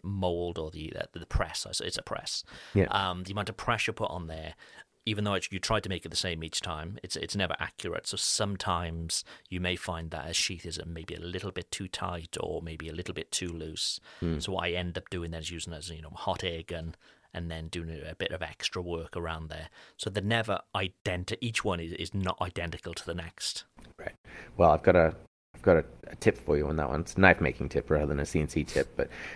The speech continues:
Speaker 2: um, if you put a spacer in your press,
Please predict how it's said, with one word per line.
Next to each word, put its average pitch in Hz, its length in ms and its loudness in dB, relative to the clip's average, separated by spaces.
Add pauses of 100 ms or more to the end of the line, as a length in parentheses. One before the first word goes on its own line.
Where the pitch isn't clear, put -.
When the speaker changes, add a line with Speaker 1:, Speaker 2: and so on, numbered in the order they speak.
(180)
Speaker 2:
um, 95 380 10 (240)
if 113 240 6
you 113 460 10 (640)
put - 240 10
a - 80 8
spacer - 720 6 (260)
in 90 220 8
your 85 200 6
press, - 600 6